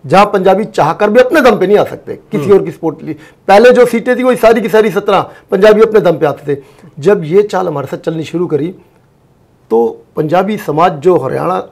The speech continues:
Speaker 1: में कांग्रेस का मजबूत वोट बैंक था,
Speaker 2: हम्म।
Speaker 1: पंडित जवाहरलाल नेहरू जी की वजह से
Speaker 2: हम्म।
Speaker 1: वो मजबूत वोट बैंक खिसक कर भाजपा की ओर गया।
Speaker 2: हम्म।
Speaker 1: मैं फिर एक बार सबको याद दिलाना चाहूंगा कि हमने संघर्ष किया, पंजाबी सीएम चाहिए।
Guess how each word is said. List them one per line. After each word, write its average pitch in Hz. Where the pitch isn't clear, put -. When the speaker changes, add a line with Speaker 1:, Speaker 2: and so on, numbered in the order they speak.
Speaker 1:
में 151
कांग्रेस 202
का 160
मजबूत 151
वोट 156
बैंक 120
था, -
Speaker 2:
हम्म। 151
Speaker 1:
पंडित 170
जवाहरलाल 156
नेहरू 143
जी 151
की 196
वजह 143
से -
Speaker 2:
हम्म। 143
Speaker 1:
वो 254
मजबूत 180
वोट 156
बैंक 143
खिसक -
कर 117
भाजपा -
की -
ओर -
गया। -
Speaker 2:
हम्म। 123
Speaker 1:
मैं 185
फिर 233
एक 233
बार 220
सबको 214
याद 190
दिलाना 170
चाहूंगा 185
कि 233
हमने 185
संघर्ष 170
किया, 214
पंजाबी 190
सीएम 214
चाहिए। 214